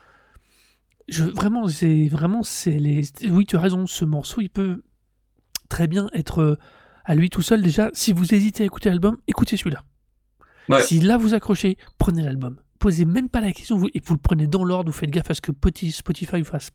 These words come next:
Speaker 1: pas un, un random de merde, là,
Speaker 2: Oui, bah
Speaker 1: et
Speaker 2: oui,
Speaker 1: vous
Speaker 2: parce
Speaker 1: le
Speaker 2: que là,
Speaker 1: prenez
Speaker 2: pour le
Speaker 1: dans
Speaker 2: coup,
Speaker 1: l'ordre
Speaker 2: ça
Speaker 1: parce qu'il a un vrai sens dans l'ordre, ce truc. Parce que, euh,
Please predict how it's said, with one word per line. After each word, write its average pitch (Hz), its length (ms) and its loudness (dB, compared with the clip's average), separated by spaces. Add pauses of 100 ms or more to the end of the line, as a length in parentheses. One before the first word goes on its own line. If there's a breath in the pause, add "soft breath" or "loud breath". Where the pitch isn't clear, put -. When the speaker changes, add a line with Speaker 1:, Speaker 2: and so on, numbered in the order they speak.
Speaker 1:
pas 202 100 0
un, 156 440 -2 (480 loud breath)
un 170 80 0
random 160 480 0
de 147 80 2
merde, 175 320 -2
là, 190 180 -6 (160 loud breath)
Speaker 2:
Oui, 139 180 0
bah 123 180 2
Speaker 1:
et - 20 6
Speaker 2:
oui, 156 80 6
Speaker 1:
vous 156 60 4
Speaker 2:
parce 160 100 4
Speaker 1:
le - 40 -6
Speaker 2:
que 117 60 2
là, 117 60 4
Speaker 1:
prenez 117 140 -2
Speaker 2:
pour - 40 0
le - 60 -2
Speaker 1:
dans - 60 -6
Speaker 2:
coup, - 40 -4
Speaker 1:
l'ordre 190 140 -4
Speaker 2:
ça - 80 -8
Speaker 1:
parce 160 120 -6
qu'il 165 200 -4
a 156 100 -2
un 151 60 -4
vrai 165 240 -2
sens - 440 -6
dans 165 140 2
l'ordre, 151 240 -2
ce 143 300 -6
truc. 139 260 -10 (500 loud breath)
Parce - 200 -6
que, 175 100 -4
euh, 143 480 -4